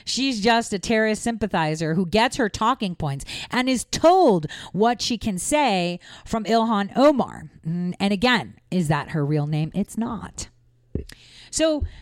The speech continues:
just so people understand and we can set this up correctly, because I want you guys to just realize how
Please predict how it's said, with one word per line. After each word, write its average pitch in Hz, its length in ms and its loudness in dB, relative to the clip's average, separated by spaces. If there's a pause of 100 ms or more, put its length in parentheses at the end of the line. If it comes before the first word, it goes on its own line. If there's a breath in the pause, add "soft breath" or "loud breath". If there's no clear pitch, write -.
(500 loud breath)
just - 360 4
so 294 140 -2
people 254 440 -4
understand 190 640 -4
and 156 80 -4
we 151 100 -2
can 147 160 -8
set - 320 0
this 151 180 -4
up 147 200 -4
correctly, 131 640 -2
because 123 260 -8
I 143 120 0
want 202 380 -2
you 185 60 -4
guys 135 460 -6 (320 loud breath)
to 170 100 -2
just 220 460 0
realize 151 760 0 (320 loud breath)
how 208 540 2